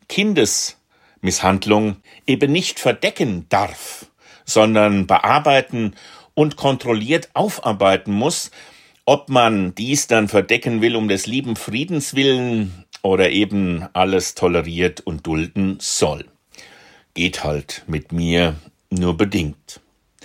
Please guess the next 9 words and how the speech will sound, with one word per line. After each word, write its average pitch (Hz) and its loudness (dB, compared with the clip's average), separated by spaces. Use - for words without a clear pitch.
Das 139 4
Unbequeme 135 4
ist 139 -2
schon 127 0
hier 123 2
dem 131 0
Statuierten 139 -2
ein 107 -4
Dorn 160 2